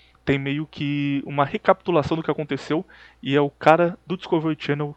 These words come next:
narrando e falando, "Este verão,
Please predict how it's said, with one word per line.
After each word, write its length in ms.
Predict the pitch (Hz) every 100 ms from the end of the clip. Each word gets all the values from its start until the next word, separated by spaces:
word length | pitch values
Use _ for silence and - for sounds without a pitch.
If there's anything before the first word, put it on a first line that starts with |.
| -
narrando 440 | 143 127 151 143
e 20 | 135
falando, 400 | 131 123 120 - - - _ _ _ -
"Este 440 | 127 - - 127 120
verão, 440 | 147 175 185